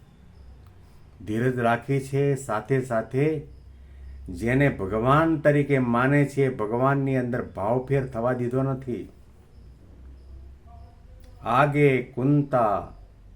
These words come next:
આગે સીતા, કુંતા અને દ્રૌપદી, ધારી ધીરજ અતિ મન, નિષ્કુળાનંદના નાથને કર્યા,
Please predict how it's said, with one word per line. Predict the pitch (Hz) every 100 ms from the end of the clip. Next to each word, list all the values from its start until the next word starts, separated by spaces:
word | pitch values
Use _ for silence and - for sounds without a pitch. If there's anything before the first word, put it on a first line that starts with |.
| - - - - -
આગે | 104 120 135 139 143
સીતા, | 131 - 143 147 151 151 131 113
કુંતા | - 131 147 147 147 123
અને | 120 113
દ્રૌપદી, | 95 98 101 98 117 113 98 76 - - - - - - - - - - - - - - - - - 78
ધારી | 92 104 120 135 131 123 -
ધીરજ | 104 117 131 120
અતિ | 113 113 107
મન, | 95 92 85 73 - - - - - - - - - - - - - 110
નિષ્કુળાનંદના | 143 147 - - 156 151 143 135 127 135 135 131 123 120 113
નાથને | 107 110 131 127 120 117
કર્યા, | 113 98 101 107 98